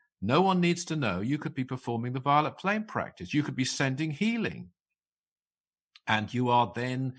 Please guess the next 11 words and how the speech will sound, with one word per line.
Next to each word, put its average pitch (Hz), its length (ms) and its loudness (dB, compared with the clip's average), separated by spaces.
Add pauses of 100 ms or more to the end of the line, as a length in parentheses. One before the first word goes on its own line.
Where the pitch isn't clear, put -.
(140)
starting 127 540 0
to 131 100 -4
demonstrate 107 1080 -6 (220)
master-, - 680 2
a 127 120 2
mastery 170 600 6
over 90 220 0
experience. 87 460 -4
You're 139 60 -2
not 160 140 -4
surrendering 151 1000 2